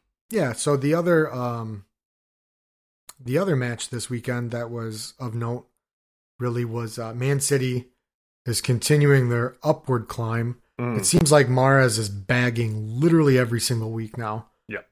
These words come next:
Speaker 1: Um, they beat Palace four nil, and they're rolling. Most clean sheets. I think they've only given up thirteen goals all season,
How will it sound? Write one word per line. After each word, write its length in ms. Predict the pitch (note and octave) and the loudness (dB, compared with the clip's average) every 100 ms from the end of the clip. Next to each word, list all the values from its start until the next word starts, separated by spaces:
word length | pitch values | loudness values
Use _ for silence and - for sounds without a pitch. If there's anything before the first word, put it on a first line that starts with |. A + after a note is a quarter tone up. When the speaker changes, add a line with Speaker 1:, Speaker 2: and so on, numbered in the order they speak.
| - | -8
Speaker 1:
Um, 380 | A#2 A2+ G#2+ G#2+ | -6 -4 -6 0
they 180 | C3+ D3 | 4 6
beat 340 | D3 D#3+ D#3+ | 6 4 2
Palace 440 | - C3 B2+ B2 - | 0 2 2 2 -2
four 300 | - C3+ B2 | -4 0 2
nil, 420 | A#2+ A#2 A2+ G#2+ _ _ _ _ _ - | 2 0 -4 -8 _ _ _ _ _ -8
and 600 | B2 A#2+ A#2+ A#2+ A#2 A#2+ - _ _ _ _ - | -2 0 2 0 -2 -4 -10 _ _ _ _ -8
they're 200 | B2+ D3 | 2 4
rolling. 500 | C3+ C3 B2 G#2+ G#2+ | 6 6 4 -2 -4
Most 260 | B2+ B2+ - | -4 -2 0
clean 220 | D3 C#3+ | 2 2
sheets. 600 | - C#3 C3+ - - - _ | 4 4 2 0 -14 -14 _
I 20 | |
think 140 | B2+ A#2+ | -8 -6
they've 140 | A#2 | -4
only 180 | A#2+ A2+ | -4 -6
given 180 | A#2 A#2 | -6 -8
up 120 | - | -8
thirteen 380 | C3 B2 B2+ A#2+ | -8 -8 -8 -2
goals 280 | C3+ D3+ C#3 | 2 2 2
all 120 | C3+ | 0
season, 460 | - C#3 A#2+ C3 | 0 -2 -2 -6